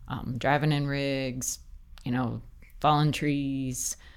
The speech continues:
dealing with extreme fire behavior. They're, all those things are, you know, building from here. It's, move into the next topic that, uh, in, in terms of what you saw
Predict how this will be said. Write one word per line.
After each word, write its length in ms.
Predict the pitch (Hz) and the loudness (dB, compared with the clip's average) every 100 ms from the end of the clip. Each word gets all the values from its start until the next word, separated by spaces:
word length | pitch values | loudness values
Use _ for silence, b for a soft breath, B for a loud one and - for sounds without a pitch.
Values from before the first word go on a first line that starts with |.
| b b b - - - | b b b -20 -20 0
dealing 340 | 143 147 143 | 2 4 2
with 220 | 139 127 135 | 0 -2 -4
extreme 420 | - - 165 156 | -4 2 6 6
fire 300 | 156 143 143 | 4 2 2
behavior. 480 | 139 147 135 131 131 | 0 0 0 0 0
They're, 200 | 147 160 | 2 2
all 140 | 147 | 2
those 260 | 147 139 - | 2 0 -2
things 440 | 135 139 131 - | -2 -2 -2 0
are, 380 | 135 - 135 - - - - - - - - | 0 0 -4 -6 -16 -20 -20 -20 -20 -18 -4
you 100 | 139 | -2
know, 220 | 131 123 - - 135 | 0 -4 -8 -12 -2
building 400 | 147 135 131 123 | 0 0 0 -2
from 220 | - 127 | -4 -6
here. 320 | 123 135 123 | -4 -4 -4
It's, 220 | 120 - - - - - - - - | -6 -10 -18 -20 -20 -20 -20 -20 -2
move 240 | 160 196 185 | 2 4 4
into 440 | 180 170 160 143 - | 4 2 0 0 0
the 100 | 160 | 2
next 340 | 160 - - | 2 0 -4
topic 480 | - 143 - 139 - | 0 0 0 -4 -2
that, 320 | 147 - - | -2 -2 -2
uh, 220 | 143 123 - | -2 -2 -2
in, 280 | 151 143 - - | -2 -2 -4 -6
in 140 | 151 160 | 0 2
terms 320 | - 160 143 | 2 0 2
of 240 | 123 120 - b b b b | 0 -2 -10 b b b b
what 180 | 165 - | 2 4
you 100 | 147 | 2
saw 380 | - - - | 0 -4 -6